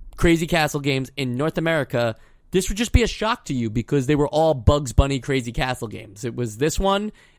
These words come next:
and then three Game Boy sequels. Bugs Bunny's Crazy Castle, The Bugs Bunny Crazy Castle two, Bugs Bunny Crazy Castle with a colon, <laughs> and then Bugs Bunny in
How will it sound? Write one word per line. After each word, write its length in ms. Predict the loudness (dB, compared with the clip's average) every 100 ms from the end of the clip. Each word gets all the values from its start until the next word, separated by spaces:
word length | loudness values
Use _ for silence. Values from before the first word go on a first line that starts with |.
| -4
and 160 | 0 2
then 420 | 0 0 -4 -8 -12 -12
three 340 | -2 2 4
Game 260 | 4 2 4
Boy 200 | 2 0
sequels. 760 | 0 -2 -2 -8 -10 -12 -16 -10 -6
Bugs 180 | -4
Bunny's 260 | -4 -4 -6
Crazy 300 | -4 -4 -2
Castle, 340 | -2 -2 -4 -8
The 240 | 2 4
Bugs 220 | 4 2 0
Bunny 200 | -2 0
Crazy 220 | -2 0
Castle 260 | -2 -4
two, 400 | -4 -2 -2 -6 -12 _ _ _ _ _ 4
Bugs 300 | 4 2 0
Bunny 560 | 2 2 0 -2 -8 _ _ _ _ 0
Crazy 360 | 4 4 2
Castle 580 | 2 2 2 0 -6 -2
with 140 | 2 2
a 40 |
colon, 680 | 2 2 2 -2 -6 -10 -12 -20 -20
<laughs> 220 | _ -8
and 140 | -2 0
then 300 | 2 0 -4 -8 2
Bugs 260 | 4 4 2
Bunny 420 | 2 4 0 -2 0
in 440 | 2 2 -2